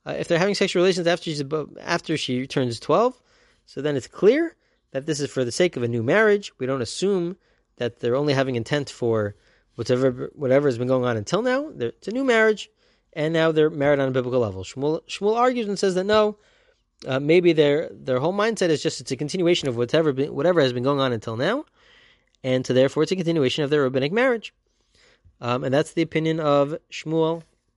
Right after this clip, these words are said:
So that's an important dispute between Rav and Shmuel. Uh, what exactly is required? Is it just having sexual relations and we assume that it's for a new marriage? Shmuel says, no, you need to have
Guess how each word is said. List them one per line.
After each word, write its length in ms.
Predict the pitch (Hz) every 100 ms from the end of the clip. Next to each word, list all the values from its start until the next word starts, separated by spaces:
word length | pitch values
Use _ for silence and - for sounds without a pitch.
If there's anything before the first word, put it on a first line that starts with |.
| _ _ _ _ _ - - - - - -
So 60 | 123
that's 180 | 147 160
an 80 |
important 340 | 147 - 185 175
dispute 300 | 165 220 180
between 300 | 139 143 127
Rav 240 | 123 156
and 80 | 165
Shmuel. 420 | - 226 220 107 _ _ _ _ _ -
Uh, 280 | 120 113 117 _ _ _ - 113 90
what 220 | 127 156
exactly 400 | 170 139 147 165
is 80 | 143
required? 440 | 147 - 208 156
Is 120 | 110 104
it 80 |
just 220 | 101 135 -
having 220 | 135 143
sexual 260 | 143 135
relations 300 | 123 123 147
and 60 | 120
we 80 | 104
assume 420 | - - 160 180
that 100 | 139
it's 100 | 123
for 120 | 123
a 20 |
new 120 | 113 120
marriage? 500 | 113 185 202 - -
Shmuel 180 | 185
says, 140 | 175 170
no, 140 | 262
you 100 | 190
need 120 | 139 143
to 80 |
have 220 | 135 143